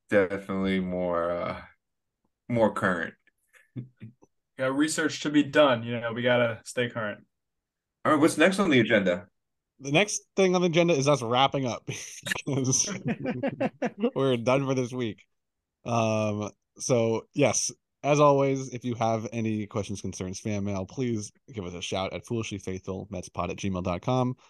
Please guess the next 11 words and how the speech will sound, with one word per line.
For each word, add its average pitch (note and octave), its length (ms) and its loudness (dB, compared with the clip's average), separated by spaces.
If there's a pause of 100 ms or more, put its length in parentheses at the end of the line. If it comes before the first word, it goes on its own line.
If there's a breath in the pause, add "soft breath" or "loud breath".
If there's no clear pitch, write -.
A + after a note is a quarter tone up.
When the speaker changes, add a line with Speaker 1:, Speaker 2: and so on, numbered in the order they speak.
(320 soft breath)
Speaker 3:
or A2+ 160 0
you G#2 60 -2
can G2+ 80 -4
hit G#2+ 100 0
us G2+ 160 -2
up G2+ 140 -4
on F#2+ 80 -2
Instagram, G2+ 420 -4
foolishly G#2 460 -2
underscore F#2 440 -6
faithful. G2 520 -6